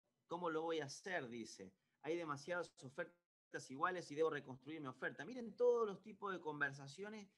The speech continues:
que te aparecen en este tipo de conversación. Eso quiero que registren. Escríbanlo, por favor. Escríbanlo. Es una forma de incorporar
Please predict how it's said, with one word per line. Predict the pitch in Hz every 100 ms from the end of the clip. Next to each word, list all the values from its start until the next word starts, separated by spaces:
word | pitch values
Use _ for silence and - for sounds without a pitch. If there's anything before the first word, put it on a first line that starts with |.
| _ _
que | 151
te | -
aparecen | 143 143 175 240 - 233 - -
en | 170 240
este | 247 208
tipo | 196 180 151
de | 139
conversación. | 127 110 104 101 - 107 -
Eso | 220 240 -
quiero | 208 196
que | 156
registren. | 135 131 165 135 - 85 _ _
Escríbanlo, | 135 139 254 233 151 127 113
por | 113 107
favor. | - 98 90 -
Escríbanlo. | - 233 247 226 190 95 - _ _ _ _ _
Es | -
una | 190 160
forma | - 214 220 214
de | 170
incorporar | 147 147 143 135 160 220 262